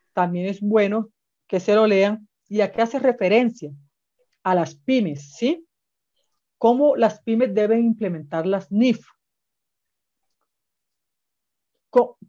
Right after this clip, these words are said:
para, con el fin de que sea posible estandarizar también eso, porque acuérdense que las, las pymes también entran dentro de los estándares internacionales de la información financiera.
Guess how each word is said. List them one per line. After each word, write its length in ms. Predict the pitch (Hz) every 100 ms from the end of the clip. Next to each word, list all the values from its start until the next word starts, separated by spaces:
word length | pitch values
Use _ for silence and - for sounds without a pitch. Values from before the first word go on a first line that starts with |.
| _
para, 340 | 233 220 208
con 180 | - 240
el 100 | 214
fin 180 | 202 220
de 100 | 254
que 100 | 254
sea 260 | - 208 208
posible 600 | 220 220 254 254 285 277
estandarizar 840 | 208 190 196 190 175 165 165 180 170
también 360 | 202 190 185
eso, 200 | 180 156 _
porque 240 | 180 -
acuérdense 380 | 160 190 220 233
que 80 | 220
las, 200 | 165 - _ _
las 260 | 185 175
pymes 340 | - 208 240 247
también 540 | 208 185 180 185 208 - _ _ _ _ _
entran 320 | 202 208 233
dentro 260 | 226 202 190
de 60 |
los 80 | 180
estándares 460 | - 175 196 214 226
internacionales 1040 | 208 180 165 156 165 165 190 170 143 _ _ _ _ _ _ _ _ _ _ _
de 180 | 190 196
la 60 | 190
información 580 | 180 202 180 160 175 175
financiera. 640 | 208 170 - 202 160